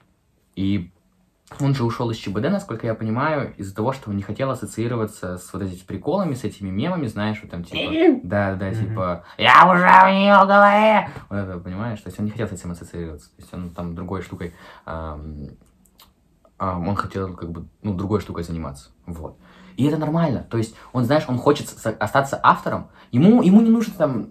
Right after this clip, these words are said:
Speaker 1: Это вот опять же про тему, там не нужна куча денег, не нужна куча чего. Вот, он хочет заниматься творчеством, чтобы люди это нормально слышали, нормально
Speaker 2: Оценивали
Speaker 1: понимали.
Speaker 2: нормально.
Speaker 1: Да. То есть ему не нужно, ему вообще вот эти, этот ваш, эти бабки, деньги, тачки, девочки... Зачем?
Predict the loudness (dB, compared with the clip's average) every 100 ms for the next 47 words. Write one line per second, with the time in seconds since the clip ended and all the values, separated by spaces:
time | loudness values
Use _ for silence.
0 | _ -6 -2 -2 0 0 0 -2 -4 -4
1 | -4 -2 0 0 0 -2 -6 -4 -4 2
2 | 4 4 2 0 -2 -4 -6 -8 -4 4
3 | 4 2 -10 -20 _ _ _ -2 -2 0
4 | -2 -2 -2 -2 -2 2 2 2 -2 -6
5 | -4 -4 -2 -2 0 -2 -2 -2 0 0
6 | 0 -2 -4 -8 -10 -18 -20 -6 -4 -4
7 | -4 -4 0 0 0 -2 0 0 -2 -6
8 | -6 -4 -2 -2 -4 -10 _ _ -14 -8
9 | -6 -4 -4 -2 -2 -2 -2 -8 -10 -14
10 | -16 -6 0 0 4 4 2 -4 -8 -6
11 | -6 6 6 6 0 -8 -6 -4 -4 2
12 | 2 2 -4 -12 -2 4 4 2 -2 0
13 | 2 0 -2 -4 -8 -4 0 0 0 -8
14 | -6 -4 -4 -4 -6